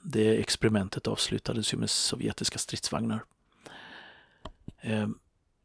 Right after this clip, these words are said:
men när han var färdig, när han hade blivit en, så att säga, Kundschafter des Friedens, eh, så räknades han alltså till en av de fyratusen agenter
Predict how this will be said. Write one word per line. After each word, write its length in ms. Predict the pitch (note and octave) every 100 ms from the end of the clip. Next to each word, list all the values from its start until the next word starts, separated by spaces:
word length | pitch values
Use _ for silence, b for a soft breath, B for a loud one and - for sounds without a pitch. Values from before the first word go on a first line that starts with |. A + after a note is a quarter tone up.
| _
men 240 | B2+ D3+
när 80 | D3+
han 120 | C3+
var 100 | C3
färdig, 500 | A#2+ C3+ A2 G2 G#2
när 160 | G#2 G#2+
han 120 | G#2+
hade 180 | G#2+ G#2+
blivit 400 | A2+ A2+ G#2+ -
en, 140 | A#2
så 100 | -
att 80 | A2
säga, 160 | - -
Kundschafter 840 | - C#3 B2+ - A2+ - - A2+
des 200 | G#2 -
Friedens, 680 | - G#2 F#2 G2+ F#2+ - - B B B B B B
eh, 240 | - A2+ G#2 -
så 640 | - - - - B2+ A#2+ - _ _ _ _ _ _ _ _ _ _ _ _ _ _ _
räknades 680 | - C#3+ C3 - A#2 G#2+ G#2
han 180 | A#2 B2
alltså 280 | A2 - G#2+
till 180 | -
en 220 | A#2 G2+ G#2
av 60 |
de 120 | G#2+
fyratusen 800 | G2+ - G2+ G2+ - A2 - A2+
agenter 600 | A2+ A2 G#2+ G#2 - -